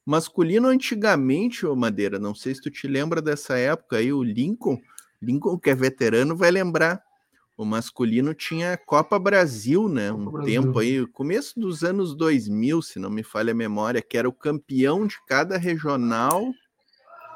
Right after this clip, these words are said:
Speaker 1: Eram oito equipes, se não me engano. Era o campeão brasileiro do ano anterior e mais o campeão de cada regional, se não me falha a memória. Tinha, tinha esse, esse torneio aí, era,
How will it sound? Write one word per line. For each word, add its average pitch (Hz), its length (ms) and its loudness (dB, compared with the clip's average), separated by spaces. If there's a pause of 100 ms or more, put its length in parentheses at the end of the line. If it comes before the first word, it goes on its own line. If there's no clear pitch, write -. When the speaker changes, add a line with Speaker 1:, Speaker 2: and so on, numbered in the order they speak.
(400)
Speaker 1:
Eram 151 260 0
oito 262 300 4
equipes, - 600 -8
se - 160 -10
não 101 140 -4
me 113 100 -2
engano. 104 420 -2
Era 87 120 -6
o 95 40 -8
campeão 131 460 -4
brasileiro 139 720 0
do 120 180 -2
ano 123 140 0
anterior 131 760 -2
e 165 100 -2
mais 143 380 -4
o 160 40 -6
campeão 139 560 -6
de - 120 -10
cada 139 240 -4
regional, 117 640 -2
se - 160 -14
não 110 100 -10
me 110 140 -10
falha 110 300 -6
a - 20 -4
memória. 110 500 -6 (1200)
Tinha, - 360 0
tinha 113 320 0
esse, 131 220 -4 (100)
esse 131 300 -2
torneio 151 720 2
aí, 113 220 4
era, 95 500 -2